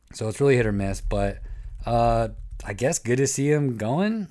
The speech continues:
I don't know. I guess it's good for guys like Higgs and,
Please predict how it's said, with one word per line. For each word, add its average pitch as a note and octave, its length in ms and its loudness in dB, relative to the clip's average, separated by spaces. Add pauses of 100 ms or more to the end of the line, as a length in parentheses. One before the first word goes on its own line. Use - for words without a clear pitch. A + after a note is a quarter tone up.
I G#2+ 40 -10
don't D#3 220 -4
know. D3 280 -2
I - 320 -20
guess D3 160 -2
it's A2 100 -4
good C3 160 4
for A2+ 80 -2
guys A#2 280 4
like G#2 220 -2
Higgs B2+ 380 0
and, F#2+ 320 -2